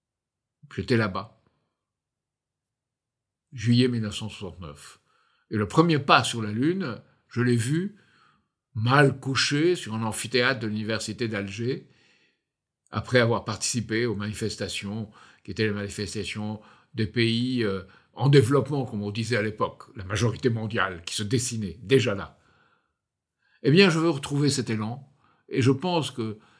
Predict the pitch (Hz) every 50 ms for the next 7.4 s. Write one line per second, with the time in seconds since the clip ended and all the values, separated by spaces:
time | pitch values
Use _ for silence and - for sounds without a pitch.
0 | _ _ _ _ _ - 120 127 123 117 143 135 139 - - 170 - - - 143
1 | 127 113 127 131 117 - 117 107 104 117 113 - 131 139 170 175 - - - -
2 | - _ _ _ _ _ _ _ _ _ _ _ _ _ 127 113 139 147 139 -
3 | 131 127 165 160 - 185 165 165 175 175 143 131 139 120 - - - 135 127 131
4 | - 156 139 123 104 90 - - 117 117 120 104 - - 117 117 120 113 117 123
5 | 110 104 120 123 120 123 143 151 - - _ _ _ _ _ _ _ _ _ _
6 | - 127 139 147 143 147 160 156 175 180 165 127 135 127 117 - - 123 107 98
7 | - 131 123 131 143 156 165 -